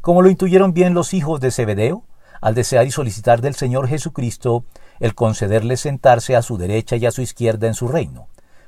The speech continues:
algo que, por cierto, no depende de nuestros deseos, sino de la voluntad soberana de Dios, como se lo reveló el Señor a sus discípulos. El sentarse a mi derecha o a mi izquierda no me corresponde a mí concederlo.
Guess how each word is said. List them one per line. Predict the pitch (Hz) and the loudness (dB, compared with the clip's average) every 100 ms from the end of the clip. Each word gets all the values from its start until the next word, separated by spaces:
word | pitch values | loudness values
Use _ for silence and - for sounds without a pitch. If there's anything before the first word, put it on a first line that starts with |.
| - | -18
algo | - 71 120 | -12 -6 -4
que, | 120 143 | -2 0
por | 175 | 0
cierto, | - 135 117 - 123 - - - _ - - - - | 2 2 2 0 -4 -6 -18 -20 _ -20 -20 -16 0
no | 135 | 2
depende | 165 185 208 120 | 4 4 2 0
de | 85 | -2
nuestros | 95 - 95 82 | -6 -6 -8 -8
deseos, | 90 - 90 - - - - - - | -8 -8 -8 -12 -18 -20 -20 -20 -16
sino | - 104 | -8 -4
de | 110 | 0
la | 110 | 2
voluntad | 107 110 104 123 | 2 0 2 2
soberana | 127 139 120 117 135 | 2 0 2 2 2
de | 135 | 0
Dios, | 120 107 107 - - - - _ | -2 -2 -4 -6 -12 -20 -20 _
como | - 104 | -10 -6
se | 123 | -2
lo | 135 | 0
reveló | 131 123 120 120 | 2 2 2 0
el | |
Señor | - 120 107 104 107 - | 0 -2 0 0 -2 -2
a | 101 | -2
sus | 104 104 | -2 -4
discípulos. | 98 98 92 - - - - - - - - - - | -6 -8 -10 -12 -16 -16 -18 -20 -20 -20 -20 -20 -20
El | 69 | -16
sentarse | - - - 101 110 127 | -14 -8 0 2 2 0
a | |
mi | 131 | 0
derecha | 110 110 127 151 | 0 0 0 2
o | 135 120 | 4 2
a | |
mi | 95 | -2
izquierda | 82 - 135 151 151 175 - - - - | -6 -6 -4 -2 -4 -10 -12 -20 -20 -4
no | 117 | 0
me | 139 | 0
corresponde | 131 120 104 117 120 | 2 -2 -2 -2 0
a | 117 | 0
mí | 120 | 0
concederlo. | 120 113 113 85 67 - | -4 -4 -4 -8 -10 -18